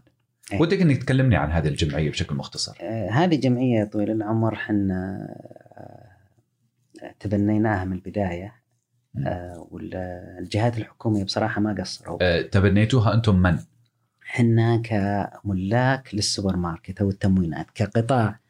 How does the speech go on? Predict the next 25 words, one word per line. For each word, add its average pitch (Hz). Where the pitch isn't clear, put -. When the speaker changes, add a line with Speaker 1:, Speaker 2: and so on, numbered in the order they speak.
Speaker 1:
حنا، 117
آه، 104
لنا 131
فترة 131
نحاول 123
نلقى 120
مكان 123
ي-، 92
يجمعنا 113
كملاك -
للسوبر 95
ماركت 107
وملاك 95
للتموينات. 98
آه، 98
بديناها 127
في 113
البداية 123
عن 107
طريق 107
ال-، 92
الغرفة 85
التجارية 95
في -
الرياض، 95